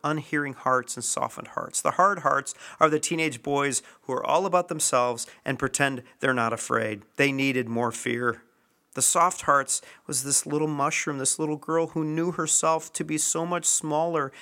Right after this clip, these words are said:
than whatever was coming out of that recycling bin. The fear of the Lord is the beginning of wisdom.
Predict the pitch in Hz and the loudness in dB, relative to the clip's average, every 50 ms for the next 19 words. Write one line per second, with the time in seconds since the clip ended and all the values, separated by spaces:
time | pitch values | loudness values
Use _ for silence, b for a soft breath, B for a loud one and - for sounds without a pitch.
0 | B B B - 151 151 143 147 - - - - 180 180 170 170 - 151 147 - | B B B -2 0 0 0 -4 -6 -6 -2 -2 -2 0 0 -2 -2 -2 -4 -4
1 | - - 175 170 165 147 - - 147 165 175 165 143 143 135 - - - 139 - | -6 -8 -6 -6 -6 -6 -6 -6 -6 -4 -6 -6 -4 -4 -4 -4 -4 -6 -4 -4
2 | - - 165 180 - - - - 123 120 110 - - 127 - - - - - b | -2 0 0 -2 -2 -4 -8 -8 -6 -8 -6 -6 -6 -6 -6 -8 -12 -16 -20 b
3 | b b b b b b b b b b b _ - - - - - 196 135 202 | b b b b b b b b b b b _ -8 -8 -6 -6 -4 -2 0 2
4 | 202 190 160 131 147 147 143 151 170 185 185 185 175 - - 151 - - 160 139 | 2 2 2 0 -4 -6 -2 0 0 2 2 2 0 -2 -2 -4 -2 -2 -4 -4
5 | 139 147 139 139 - - 170 175 185 180 165 - 131 131 135 147 170 180 175 165 | -4 -6 -8 -6 -4 -4 -2 -2 -2 -4 -4 -6 -8 -6 -4 -2 -2 -2 -2 -4
6 | - - 143 127 113 107 117 | -4 -4 -4 -4 -6 -8 -12